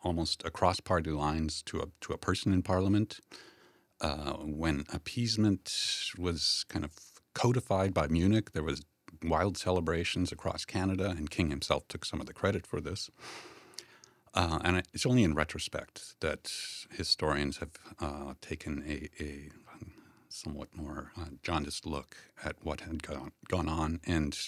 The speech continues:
I mean, of course, too, we know what happens. And so it's very easy to say this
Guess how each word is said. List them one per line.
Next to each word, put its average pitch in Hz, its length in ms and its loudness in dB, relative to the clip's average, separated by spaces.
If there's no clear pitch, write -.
I 127 80 4
mean, 82 220 2
of - 200 -2
course, - 280 -4
too, - 160 -2
we 78 140 -2
know 69 100 -2
what - 180 -8
happens. - 760 -8
And 73 120 -2
so 69 380 -6
it's - 100 -20
very 71 200 2
easy 67 160 -6
to 73 100 -10
say - 240 -4
this - 320 -10